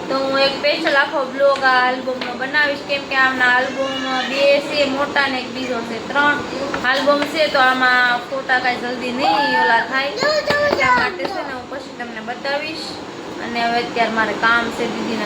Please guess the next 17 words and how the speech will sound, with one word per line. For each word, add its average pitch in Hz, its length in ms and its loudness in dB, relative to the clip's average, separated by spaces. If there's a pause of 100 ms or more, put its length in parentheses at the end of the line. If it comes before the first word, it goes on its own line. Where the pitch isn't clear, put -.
કરાવવાનું, 247 540 2
લાડ 226 180 2
બધું 220 320 -8
ઘરે 226 280 -4
કામ 226 360 0
પડ્યું 247 380 -4
છે 262 100 -4
બધું 240 300 0
આમનું. 254 300 0
હું 262 300 -6
આવ્યા 285 360 0
છીએ, 311 180 -4 (240)
મારે 254 340 0 (500)
ગિફ્ટ 269 420 0
પેકિંગ 285 380 -2
કરાવવાનું 277 540 0
છે. 330 160 -2